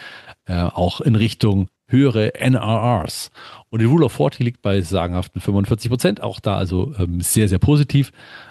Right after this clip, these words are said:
Wenn man das mal so in den Kontext setzt, entwickelt sich UiPath in die richtige Richtung. Dazu hat man das erste Mal im Gesamtjahr zweitausendsechsundzwanzig, ähm,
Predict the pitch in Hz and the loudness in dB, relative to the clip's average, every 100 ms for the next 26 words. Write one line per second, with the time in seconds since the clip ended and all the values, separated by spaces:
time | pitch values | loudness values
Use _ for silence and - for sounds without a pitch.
0 | _ - 110 104 101 95 - 87 90 - | _ -4 0 2 0 -2 -2 0 -2 -4
1 | - - 95 92 90 104 110 101 - 107 | -4 0 2 2 2 2 0 -2 0 0
2 | - - 110 - - 101 120 131 - 117 | -2 -10 -14 -14 -8 0 2 2 0 -2
3 | - - _ _ _ _ _ - 104 87 | -4 -12 _ _ _ _ _ -2 0 2
4 | 95 - 92 85 - - 110 104 95 92 | -2 0 -2 -2 -10 -10 -4 -2 -2 0
5 | 107 - - 92 110 151 - 196 208 180 | 0 0 -2 0 2 0 2 0 2 0
6 | 104 - 143 131 - 127 123 - - 139 | -4 0 2 2 0 0 0 -2 -2 -2
7 | - 127 107 95 107 120 120 _ _ _ | 0 0 0 2 2 0 -2 _ _ _
8 | 104 98 92 98 107 98 101 87 - 95 | -2 0 0 -2 -2 -2 -2 -2 -2 -4
9 | - 92 - 87 92 104 92 - _ _ | -4 -12 -6 -4 -2 -2 -4 -6 _ _
10 | _ _ - 98 92 90 87 82 | _ _ -8 -2 0 0 -2 -4